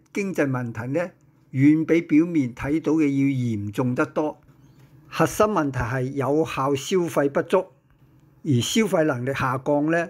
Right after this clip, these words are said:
呢個唔係短期嘅現象，而係一個結構性嘅轉變。要解決呢個難題呢，就必須提振內需啦。而核心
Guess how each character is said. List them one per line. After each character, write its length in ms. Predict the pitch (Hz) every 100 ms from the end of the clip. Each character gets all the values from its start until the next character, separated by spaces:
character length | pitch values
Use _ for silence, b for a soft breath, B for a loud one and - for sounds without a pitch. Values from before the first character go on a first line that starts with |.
| -
呢 160 | 180
個 140 | 185 147
唔 180 | 117 107
係 140 | 131 131
短 300 | 135 143 175
期 160 | 127 117
嘅 340 | 139 143 120
現 100 | 123
象， 260 | 147 131 131 - _ _ _ _
而 80 | 135 123 127
係 80 | 135
一 120 | 180
個 120 | 185 151
結 320 | - 156 143
構 200 | - 143
性 260 | 139 147
嘅 100 | 147 135
轉 260 | 139 170
變。 360 | 147 151 160 - _ _ _ _ -
要 180 | 151
解 340 | 160 160 - 185
決 360 | - - 156 143 _ _
呢 220 | 190 180
個 160 | 160 151
難 240 | 139 123
題 180 | 117 135
呢， 220 | 156 196 180
就 120 | - 131
必 200 | - 185
須 320 | - 175 170
提 400 | - 127 120 120
振 340 | 156 147 147
內 220 | 135 131
需 300 | 131 196 175
啦。 200 | 165 151 -
而 260 | 123 123
核 60 | 151
心 400 | - 208 190 190